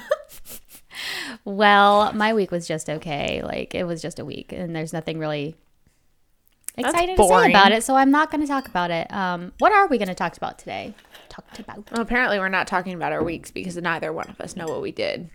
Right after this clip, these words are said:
Speaker 1: We didn't do anything.
Speaker 2: We worked.
Speaker 1: Yeah.
Speaker 2: We did all the things.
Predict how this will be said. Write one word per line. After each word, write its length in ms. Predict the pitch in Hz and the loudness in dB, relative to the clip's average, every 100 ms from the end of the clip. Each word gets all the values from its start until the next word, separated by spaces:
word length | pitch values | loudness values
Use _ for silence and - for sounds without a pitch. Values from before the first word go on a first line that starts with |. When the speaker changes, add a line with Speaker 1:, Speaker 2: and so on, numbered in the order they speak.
| - | -2
Speaker 1:
We 340 | 214 208 202 | 2 4 2
didn't 300 | 185 185 165 | 0 -4 -6
do 140 | 160 | -6
anything. 520 | 160 160 156 156 165 180 _ _ _ _ _ _ - - - _ _ _ _ - | -6 -8 -8 -10 -10 -14 _ _ _ _ _ _ -20 -20 -20 _ _ _ _ -6
Speaker 2:
We 140 | 277 | -4
worked. 520 | 294 320 311 302 - - _ _ - | 0 2 0 -4 -14 -18 _ _ -10
Speaker 1:
Yeah. 400 | 214 196 190 190 196 _ _ _ _ _ _ _ _ - | -2 0 0 -4 -10 _ _ _ _ _ _ _ _ -8
Speaker 2:
We 120 | 254 | -6
did 220 | 262 262 | 0 2
all 220 | 240 233 | 4 4
the 120 | 240 | 2
things. 540 | - 220 208 233 - | 2 2 2 -2 -6